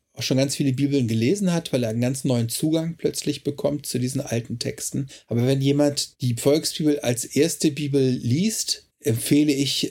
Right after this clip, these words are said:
da nicht stehen zu bleiben. Und nach meiner Erfahrung ist das auch der Fall. Also jeder Mensch, der heute lebt,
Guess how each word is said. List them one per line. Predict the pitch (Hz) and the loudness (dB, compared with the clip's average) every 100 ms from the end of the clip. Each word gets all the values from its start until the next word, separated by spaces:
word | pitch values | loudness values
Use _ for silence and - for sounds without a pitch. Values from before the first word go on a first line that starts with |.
| _ | _
da | 123 120 117 | 0 2 0
nicht | 117 104 | 0 0
stehen | - 120 110 131 | 0 0 0 0
zu | - 131 | -2 -2
bleiben. | 117 120 143 156 - | 0 0 -2 -6 -2
Und | 127 117 117 117 - | 2 2 2 -2 -4
nach | 131 117 | 0 0
meiner | 120 123 135 | 2 2 2
Erfahrung | 113 113 113 113 120 127 - | -2 -4 -2 0 0 -2 -2
ist | 110 - | -6 -2
das | 117 - | -4 -2
auch | 110 - | -4 -4
der | 120 | -4
Fall. | 107 - 92 98 - - | -4 -8 -8 -8 -10 -6
Also | 113 101 107 110 113 | -4 -2 0 -2 -4
jeder | 110 110 123 123 | -2 2 4 4
Mensch, | 120 113 113 127 - - - | 4 2 2 2 0 -2 -2
der | 117 107 104 | -2 -2 0
heute | 113 120 123 | 0 0 0
lebt, | 110 110 110 - - | 0 0 -2 -4 -10